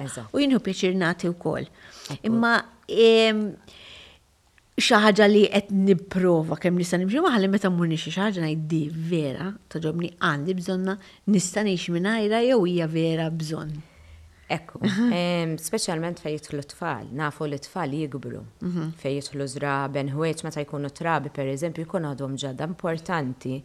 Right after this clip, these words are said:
Speaker 1: li naraw jew xi ħadd tal-familja.
Speaker 2: Ekku.
Speaker 1: Em, jekk forsi m'għandix xi ħadd tal-familja jew xi ħbieb, illum hawn ħafna entija-,
Speaker 2: U-
Speaker 1: entitajiet, N G Os, li jistgħu jagħmlu jużu minnhom. Ġifieri tajjeb li meta jien qed nisbarazza l-gwarderobba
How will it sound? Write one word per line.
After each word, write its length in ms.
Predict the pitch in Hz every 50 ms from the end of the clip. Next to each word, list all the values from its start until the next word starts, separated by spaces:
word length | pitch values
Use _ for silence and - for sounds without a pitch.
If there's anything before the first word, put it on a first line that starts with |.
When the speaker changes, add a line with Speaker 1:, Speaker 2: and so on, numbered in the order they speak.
| - - - - - -
Speaker 1:
li 120 | 202 226 208
naraw 420 | 170 143 143 151 165 175 185 190
jew 100 | 196 175 143
xi 140 | - -
ħadd 140 | 135 127 - -
tal-familja. 800 | 135 123 - - 131 127 147 160 165 156 147 156 151 151 156 170
Speaker 2:
Ekku. 320 | 160 - - - - 139 147 -
Speaker 1:
Em, 460 | 151 147 139 139 135 135 131 135 131
jekk 240 | 147 156 156 156 -
forsi 400 | - 147 143 139 - - 156 151
m'għandix 460 | 139 143 143 139 135 131 143 139 -
xi 60 | -
ħadd 120 | 143 147 -
tal-familja 540 | - 147 135 - 139 139 143 131 135 131 131
jew 80 | 135 135
xi 200 | - - 170 170 180
ħbieb, 300 | 196 247 226 143 123 127 - - - - - -
illum 260 | 208 233 226 214 185
hawn 160 | 170 160 151
ħafna 500 | 135 165 156 - - - 147 139 135 - -
entija-, 520 | - 143 143 143 - 151 147 151 147 147 214 175
Speaker 2:
U- 320 | 170 175 170 170 170 170
Speaker 1:
entitajiet, 640 | 165 156 135 - 156 151 170 175 175 170 156 160 - -
N 240 | - 143 143 147 143
G 200 | - 151 156 175 190
Os, 400 | 180 156 147 139 131 123 - - - - - - _ -
li 180 | 202 226 208 180
jistgħu 400 | 202 214 208 - - 220 208 202
jagħmlu 320 | 180 170 170 170 160 151
jużu 240 | 147 143 139 156 151
minnhom. 300 | 156 143 127 123 127 123
Ġifieri 400 | 160 160 170 151 160 151 - - -
tajjeb 500 | - 208 190 180 165 143 131 127 123 123 - - - - - - _ _ -
li 140 | 147 156 151
meta 260 | 156 165 165 - 165
jien 260 | 156 151 151 143 139 143
qed 140 | 139 - -
nisbarazza 500 | 143 131 131 135 135 131 127 - - 131
l-gwarderobba 920 | 131 135 139 139 131 127 123 131 131 131 131 120 123 120 123 123 123 123